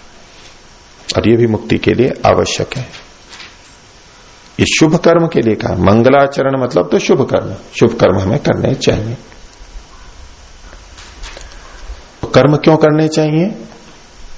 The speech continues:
ताकि हमें उचित फल मिल सके, जो हम प्रगति चाहते हैं उसके लिए जो फल चाहिए,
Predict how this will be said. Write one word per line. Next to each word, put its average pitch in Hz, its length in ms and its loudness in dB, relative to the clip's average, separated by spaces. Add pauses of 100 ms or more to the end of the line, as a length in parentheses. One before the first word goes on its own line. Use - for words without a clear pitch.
(2250)
ताकि 107 320 2
हमें 104 420 0 (520)
उचित - 460 2 (260)
फल 127 280 4
मिल 101 180 0
सके, - 320 -4 (480)
जो 135 120 6
हम 156 120 6
प्रगति 156 440 2
चाहते 127 400 0
हैं 147 100 0
उसके 143 360 0
लिए 147 200 2 (100)
जो 156 260 4
फल 156 260 2
चाहिए, 101 420 0